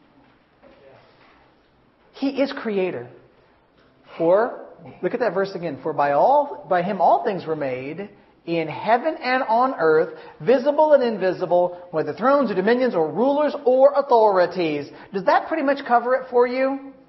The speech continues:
All physical things and all spiritual things that exist were created by Jesus.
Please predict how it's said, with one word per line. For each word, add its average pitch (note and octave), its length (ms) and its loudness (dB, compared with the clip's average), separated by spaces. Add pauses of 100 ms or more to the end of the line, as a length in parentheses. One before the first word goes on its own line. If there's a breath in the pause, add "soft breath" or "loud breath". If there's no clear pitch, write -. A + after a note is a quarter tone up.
(400 loud breath)
All F3 360 2
physical D#4 500 2
things E4 560 0 (300 loud breath)
and A#3 240 4
all C#4+ 460 4
spiritual D#4 680 0
things D#4 460 -2
that A#3+ 140 0
exist A3+ 520 -4
were B3+ 140 -2
created B3 580 -2
by C#4 320 0
Jesus. G3+ 500 -4